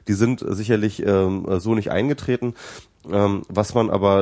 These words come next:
äh, zum Beispiel, was ich, woran ich glaube, ist halt tatsächlich, dass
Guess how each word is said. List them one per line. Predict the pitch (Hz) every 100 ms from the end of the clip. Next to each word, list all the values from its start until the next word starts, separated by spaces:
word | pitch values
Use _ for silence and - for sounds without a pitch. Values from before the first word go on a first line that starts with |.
| 92
äh, | 95 95
zum | -
Beispiel, | 110 101
was | 92 -
ich, | 135 - 98
woran | 95 90 90
ich | 156 -
glaube, | 123 120 107
ist | 104 101
halt | 92
tatsächlich, | 92 107 107 101
dass | - 95 -